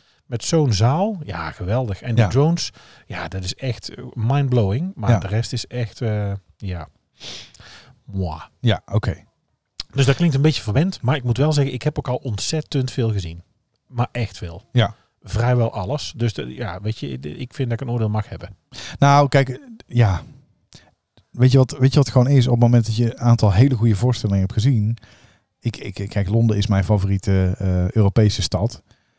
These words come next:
Speaker 2: Ja, en als je daar een keer naar de musical bent
Speaker 1: Ja,
Speaker 2: geweest,
Speaker 1: als je naar
Speaker 2: dan
Speaker 1: West
Speaker 2: is in
Speaker 1: End gaat.
Speaker 2: Nederland is, is alles amateurtoneel.
Speaker 1: Nou, dat begrijp,
Speaker 2: Dat is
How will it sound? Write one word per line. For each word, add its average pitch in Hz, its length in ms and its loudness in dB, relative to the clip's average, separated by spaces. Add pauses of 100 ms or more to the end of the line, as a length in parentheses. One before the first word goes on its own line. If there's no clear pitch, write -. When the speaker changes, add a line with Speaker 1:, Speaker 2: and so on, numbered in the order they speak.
(160)
Speaker 2:
Ja, 87 160 -14
en 95 60 -10
als 98 100 -4
je - 60 -4
daar 90 140 -2
een 92 60 -2
keer 98 140 -4
naar 90 100 -2
de 95 80 -4
musical 98 340 2
bent 92 160 -2
Speaker 1:
Ja, 117 100 -6
Speaker 2:
geweest, 101 160 2
Speaker 1:
als 120 100 -2
je - 60 -6
naar 104 80 -2
Speaker 2:
dan 104 120 2
Speaker 1:
West 107 100 2
Speaker 2:
is - 60 0
in 110 60 6
Speaker 1:
End 107 80 4
gaat. 120 100 6
Speaker 2:
Nederland 104 280 2
is, 101 140 0
is 113 200 -4
alles 113 340 -2
amateurtoneel. 160 720 0
Speaker 1:
Nou, 127 200 0
dat 120 120 -4
begrijp, 117 220 -4
Speaker 2:
Dat 120 100 0
is 110 60 6